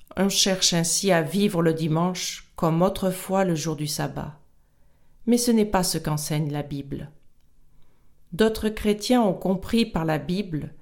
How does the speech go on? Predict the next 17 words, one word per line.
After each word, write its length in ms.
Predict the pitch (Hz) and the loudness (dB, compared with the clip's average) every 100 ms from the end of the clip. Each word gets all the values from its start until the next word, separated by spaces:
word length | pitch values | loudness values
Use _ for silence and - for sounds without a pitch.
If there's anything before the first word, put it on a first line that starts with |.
| - - _ - | -20 -20 _ -12
que 80 | - | 2
le 160 | 208 208 | 4 4
dimanche 540 | 170 208 233 240 - | 4 2 4 2 2
n'est 100 | 175 | 0
pas 200 | 170 165 | 2 2
le 100 | 160 | 2
sabbat, 560 | 156 170 143 151 151 151 - - _ _ - | 0 -2 -2 -2 -4 -6 -14 -20 _ _ -2
qu'il 180 | 220 | 2
n'est 100 | 233 | 4
pas 320 | 240 240 247 226 | 4 4 4 4
un 80 | |
jour 300 | 214 202 233 | 2 2 2
imposé 680 | 202 196 196 202 190 262 254 | 2 0 0 0 2 2 0
comme 200 | - 165 | -2 0
l'était 340 | 156 170 - 160 | 0 -2 -2 -4
le 120 | 156 | -2
sabbat. 560 | 151 151 139 143 147 | -4 -4 -4 -6 -8